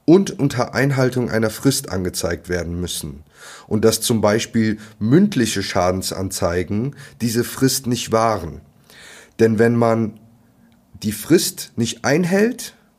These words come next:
und dadurch vers-, eine verspätete Schadensanzeige einreicht beim Arme-Spediteur, dann ist es unabhängig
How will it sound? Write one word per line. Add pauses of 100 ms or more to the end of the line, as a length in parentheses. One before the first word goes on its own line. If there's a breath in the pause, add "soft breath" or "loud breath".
(140)
und
dadurch
vers-,
eine
verspätete
Schadensanzeige
einreicht
beim
Arme-Spediteur, (440 loud breath)
dann
ist
es
unabhängig